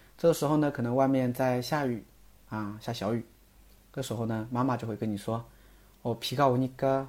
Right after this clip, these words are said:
우산을가지고가。”啊，因为妈妈对你说的话就不需要尊敬了嘛，所以我就把요给去掉了，啊，结尾那个요给去掉了。哎，“비가오니까우산을가지고 가。”就这样。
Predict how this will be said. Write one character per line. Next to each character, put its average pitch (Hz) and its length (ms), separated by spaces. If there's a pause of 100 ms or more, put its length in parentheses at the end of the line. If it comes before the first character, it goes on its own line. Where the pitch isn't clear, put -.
우 123 100
산 160 200
을 170 160
가 117 180
지 - 100
고 113 140
가。” 104 240 (460)
啊， 101 120 (380)
因 180 100
为 175 60
妈 170 160
妈 285 160
对 175 100
你 127 120
说 135 160
的 - 80
话 135 100
就 151 100
不 165 120
需 180 100
要 147 80
尊 156 180
敬 165 140
了 110 80
嘛， 80 120 (360)
所 - 160
以 120 60
我 113 120
就 113 120
把 92 160
요 131 420
给 98 160
去 - 220
掉 98 160
了， - 80 (160)
啊， - 180
结 104 160
尾 104 220
那 104 80
个 101 80
요 113 320
给 87 160
去 - 120
掉 - 140
了。 - 60 (560)
哎 110 100 (400)
，“비 156 140
가 170 80
오 147 160
니 143 180
까 165 280 (100)
우 135 120
산 185 140
을 190 160
가 131 160
지 123 100
고 123 120
가。” 120 200 (300)
就 - 100
这 - 120
样。 95 60